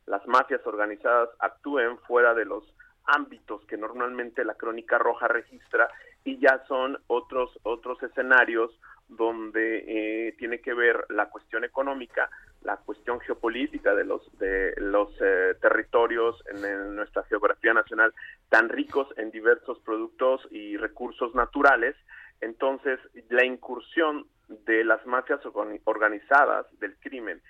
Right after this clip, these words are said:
en estos ámbitos ya nos coloca en un punto de análisis distinto a lo que ha sido la narrativa en cuestión de crimen organizado hasta este sexenio, ¿no?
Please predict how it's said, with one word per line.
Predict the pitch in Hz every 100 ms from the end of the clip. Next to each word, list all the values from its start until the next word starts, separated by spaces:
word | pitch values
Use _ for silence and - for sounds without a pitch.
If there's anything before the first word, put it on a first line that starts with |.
| - _
en | 110 117
estos | 120 - 135 _ -
ámbitos | 131 127 131 - 131 143 _ - -
ya | 123 131
nos | 131 -
coloca | - 127 120 - 123 -
en | 110 110
un | 117 _
punto | 135 127 - 127
de | 113
análisis | 113 113 113 - 120 _
distinto | - _ 269 123 - 123 - - - -
a | 104
lo | 117
que | 120
ha | -
sido | 123
la | 117 110
narrativa | 101 101 101 - 113 107 120 127 -
en | 104 101
cuestión | - 101 101 _ 110 107
de | 107
crimen | - 107 104
organizado | 95 98 - 104 104 110 - - -
hasta | - 101 - - 101 -
este | 110 104 - 104
sexenio, | 101 - 87 87 73
¿no? | 82 147